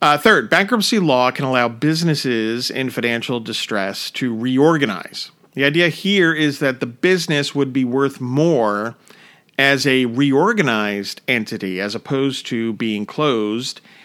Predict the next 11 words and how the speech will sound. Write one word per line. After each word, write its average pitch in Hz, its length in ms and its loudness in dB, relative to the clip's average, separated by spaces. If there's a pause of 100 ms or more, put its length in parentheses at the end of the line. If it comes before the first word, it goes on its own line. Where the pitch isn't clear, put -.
(240)
and 107 160 0
assets 98 500 -6
sold 92 460 -6
off. 139 480 -2 (320)
That 156 140 4
is, 156 120 2
creditors 151 800 2 (400)
could 202 200 4
be 156 120 4
better 131 360 2
off 123 560 2